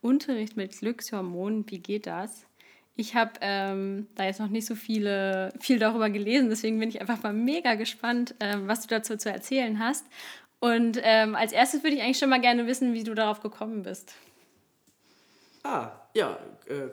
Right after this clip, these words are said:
Speaker 2: cool. Hallo auch von mir.
Speaker 1: <laughs>
Speaker 2: Äh, schön, dass ihr wieder eingeschaltet habt. Und, äh, ich freue mich schon sehr auf die Folge, weil ich das, weil mich das Thema schon seit einigen Jahren, also schon mindestens seit vier Jahren beschäftigt tatsächlich, oder seit fast fünf Jahren. Ähm,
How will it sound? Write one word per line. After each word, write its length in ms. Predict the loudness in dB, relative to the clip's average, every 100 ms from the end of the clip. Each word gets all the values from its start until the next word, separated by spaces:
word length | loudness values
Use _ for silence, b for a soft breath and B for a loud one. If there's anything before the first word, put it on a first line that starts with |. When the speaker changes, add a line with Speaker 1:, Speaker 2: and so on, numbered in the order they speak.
| -10
Speaker 2:
cool. 220 | -8 -6 -4
Hallo 240 | -2 0
auch 160 | -2 -6
von 160 | -12 -14
mir. 360 | -12 -6 -4 -2
Speaker 1:
<laughs> 60 | -4 B B B -14
Speaker 2:
Äh, 240 | -10 -8 -8
schön, 120 | -10
dass 160 | -12 -12
ihr 40 |
wieder 160 | -12 -12
eingeschaltet 600 | -12 -10 -8 -8 -10 -10
habt. 300 | -10 -10 -12
Und, 440 | -10 -10 -14 -12
äh, 300 | -10 -10 -10
ich 120 | -12
freue 180 | -10 -8
mich 160 | -8 -10
schon 120 | -12
sehr 100 | -12
auf 80 | -12
die 80 | -16
Folge, 440 | -10 -8 -8 -8
weil 120 | -10
ich 120 | -10 -12
das, 220 | -14 -16 B B B B -14
weil 60 | -8
mich 100 | -8
das 120 | -6
Thema 200 | -4 -6
schon 140 | -6
seit 200 | -8 -4
einigen 380 | -4 -2 -4 -6
Jahren, 460 | -8 -6 -6 -10 -12
also 220 | -12 -12
schon 180 | -12 -10
mindestens 400 | -8 -10 -12 -10
seit 180 | -10 -10
vier 280 | -4 -2
Jahren 260 | -2 -6 -8
beschäftigt 600 | -12 -10 -12 -12 -14 -12
tatsächlich, 580 | -16 -14 -14 -10 -12 -10
oder 160 | -14 -14
seit 180 | -14 -18 _
fast 240 | -16 -16 -12
fünf 280 | -14 -12 -12
Jahren. 300 | -12 -14 -16 b b b b _
Ähm, 500 | -4 -4 -4 -8 -10